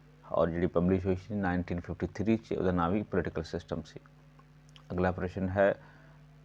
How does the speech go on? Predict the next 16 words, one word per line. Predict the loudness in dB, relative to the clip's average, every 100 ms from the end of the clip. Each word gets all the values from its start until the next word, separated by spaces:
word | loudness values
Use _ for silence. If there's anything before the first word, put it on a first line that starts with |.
| -20 4 12
ਆਲਮੰਡ | 12 12 10 10
ਅਤੇ | 6
ਪਾਵਲ | 10 12 12
ਅਨੁਸਾਰ | 10 4 8 10
ਰਾਜਨੀਤਿਕ | 12 10 6
ਪ੍ਰਣਾਲੀ | 2 2 4
ਦਾ, | 4 2 -6 2
ਪ੍ਰਣਾਲੀ | 4 8 6 6
ਦਾ | 6 4
ਕੋਈ | 6 2 2
ਇੱਕ | 0 0
ਕੰਮ | 0 0
ਲਿਖੋ। | -4 -10 -16 -20 -20 -6 2
ਰਾਜਨੀਤਿਕ | 2 2 -2 -2
ਪ੍ਰਣਾਲੀ | -2 0 0 0
ਦਾ | 0 -2